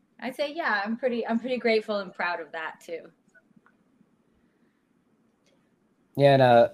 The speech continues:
Speaker 2: also, um, our band member, Carl Garcia, he's, uh, he wasn't able to join, but he said that he's very proud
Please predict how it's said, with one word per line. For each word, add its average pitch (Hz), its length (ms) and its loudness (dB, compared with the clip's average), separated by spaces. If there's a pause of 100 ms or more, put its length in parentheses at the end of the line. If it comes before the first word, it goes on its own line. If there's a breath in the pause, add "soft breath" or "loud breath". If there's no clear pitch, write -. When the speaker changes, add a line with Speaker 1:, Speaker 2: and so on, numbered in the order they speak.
(140)
Speaker 2:
also, 143 360 6
um, 113 400 2 (280)
our 127 120 0
band 123 240 2
member, 120 520 0
Carl 110 680 0
Garcia, 113 720 -2
he's, 117 300 -8
uh, 101 420 2 (260)
he 156 100 -6
wasn't 147 200 0
able 123 120 0
to 117 80 0
join, 110 360 -2
but 113 160 0
he 117 160 -10
said 107 340 -2
that 104 220 -4 (100)
he's 104 140 -10
very 110 260 0
proud 101 540 -4